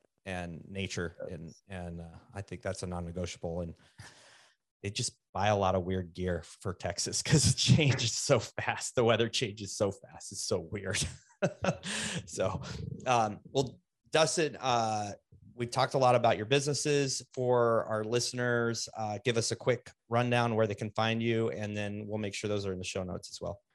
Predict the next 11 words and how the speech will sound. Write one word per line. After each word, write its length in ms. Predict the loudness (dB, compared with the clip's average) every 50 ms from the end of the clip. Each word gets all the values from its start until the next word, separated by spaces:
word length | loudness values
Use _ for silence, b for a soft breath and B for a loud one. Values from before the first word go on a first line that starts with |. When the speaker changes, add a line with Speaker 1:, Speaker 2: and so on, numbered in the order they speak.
| _ _ _ _ 4
Speaker 2:
Yeah, 320 | 8 8 8 8 8 6
thank 280 | 4 4 4 4 2 2
you. 220 | 4 4 4 4
Again, 280 | 2 2 4 2 2 2
this 180 | 0 -2 -2
was 120 | -4 -2 4
a 60 | 6
lot 180 | 8 8 8 6
of 80 | 4 2
fun. 500 | 2 4 6 6 6 6 4 4 2 0
Uh, 440 | -2 0 2 2 4 4 4 2 2